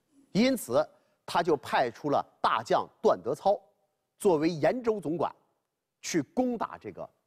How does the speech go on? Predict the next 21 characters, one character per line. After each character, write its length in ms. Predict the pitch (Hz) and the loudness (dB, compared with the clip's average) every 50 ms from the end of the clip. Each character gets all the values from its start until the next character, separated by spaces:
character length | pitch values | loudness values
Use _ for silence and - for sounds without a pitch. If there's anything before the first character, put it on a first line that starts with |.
| _ _ _ | _ _ _
梁 160 | - 107 123 | -4 -4 -4
师 140 | 131 - 139 | -4 -4 -8
都。 180 | 120 120 127 - _ _ _ _ _ _ _ _ _ _ _ _ _ _ | -6 -8 -8 -10 _ _ _ _ _ _ _ _ _ _ _ _ _ _
段 220 | _ 294 277 233 190 | _ 0 0 2 2
德 100 | 220 240 | 0 0
操 200 | - 247 262 240 | 2 0 0 0
率 180 | - 254 220 | 2 0 0
领 180 | 165 117 107 110 107 _ _ | 0 0 -6 -12 -14 _ _
唐 240 | - - - 156 175 | -8 -4 -2 -2 -2
军 200 | 160 180 196 - _ _ _ _ _ | -2 -2 -4 -6 _ _ _ _ _
遭 300 | _ - - 175 175 175 | _ 2 2 2 2 2
遇 160 | 175 165 156 117 | -2 -4 -8 -8
了 140 | 98 90 | -8 -8
梁 240 | 87 92 98 110 147 | -8 -6 -6 -6 -6
师 160 | 139 - 147 | -6 -8 -10
都 160 | 127 139 139 131 | -8 -8 -6 -6
的 100 | 123 90 | -6 -8
这 100 | - 85 | -8 -14
个 80 | 80 | -18
部 140 | 73 - 95 | -14 -14 -10
队。 160 | 82 98 92 | -10 -10 -12